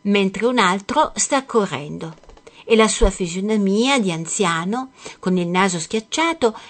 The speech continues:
è frequente in Piero della Francesca e si trova in altre scene degli affreschi, come l'Annunciazione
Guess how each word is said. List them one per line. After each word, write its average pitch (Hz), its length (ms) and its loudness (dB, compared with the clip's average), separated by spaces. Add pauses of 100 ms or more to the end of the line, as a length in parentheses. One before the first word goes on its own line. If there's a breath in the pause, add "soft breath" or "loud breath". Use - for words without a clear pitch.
(120)
è 240 100 -2
frequente 214 1000 0
in 214 280 0
Piero 180 540 -2 (180)
della 190 220 -2
Francesca 190 680 -2 (280 loud breath)
e - 180 -4
si 311 220 -2
trova 214 340 4
in 202 120 0
altre 214 260 -4
scene 262 420 -2
degli 220 220 0
affreschi, 196 680 -4 (280 loud breath)
come 208 480 4
l'Annunciazione 190 1120 0